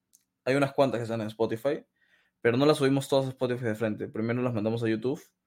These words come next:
eh, y ahí quedan, en el canal de Nobles. Somos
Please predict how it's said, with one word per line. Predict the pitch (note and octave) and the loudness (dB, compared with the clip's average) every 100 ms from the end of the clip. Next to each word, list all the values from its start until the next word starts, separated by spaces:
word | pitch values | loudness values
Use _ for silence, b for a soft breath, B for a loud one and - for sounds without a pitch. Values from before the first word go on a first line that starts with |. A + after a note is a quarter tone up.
| _ _ _ _ _ | _ _ _ _ _
eh, | C3 A2 G#2+ G#2 G2+ | 0 2 4 2 0
y | |
ahí | G#2+ A2+ A2+ | 2 2 4
quedan, | A2 G#2 A2+ - - | 2 2 -6 -14 -6
en | |
el | A2+ G#2+ | -6 -2
canal | G#2+ A2+ | -2 0
de | A2+ | 0
Nobles. | A#2 G2+ A2+ - _ _ _ _ | 0 -2 -6 -12 _ _ _ _
Somos | - B2+ B2 B2 B2 A#2+ A2 - - - - | -8 -4 -2 0 0 0 -2 -6 -18 -20 -20